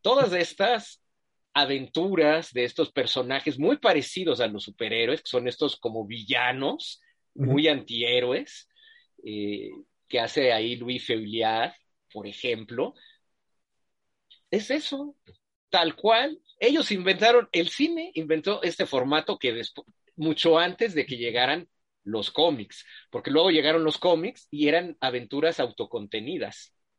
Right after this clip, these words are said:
Speaker 2: Ujú.
Speaker 1: Tú leías un capítulo de Superman y ahí se acababa.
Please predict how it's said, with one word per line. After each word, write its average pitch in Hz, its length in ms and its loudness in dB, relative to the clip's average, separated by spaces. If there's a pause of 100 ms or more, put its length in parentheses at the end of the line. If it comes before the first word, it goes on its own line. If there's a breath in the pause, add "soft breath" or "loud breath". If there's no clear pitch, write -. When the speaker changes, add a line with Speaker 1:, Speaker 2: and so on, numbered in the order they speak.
(360)
Speaker 2:
Ujú. 123 220 -4
Speaker 1:
Tú 160 120 -2
leías 160 260 4
un 160 100 -4
capítulo 160 520 2
de 135 60 2
Superman 147 580 0
y 120 40 4
ahí 110 80 2
se - 120 -14
acababa. 98 460 -2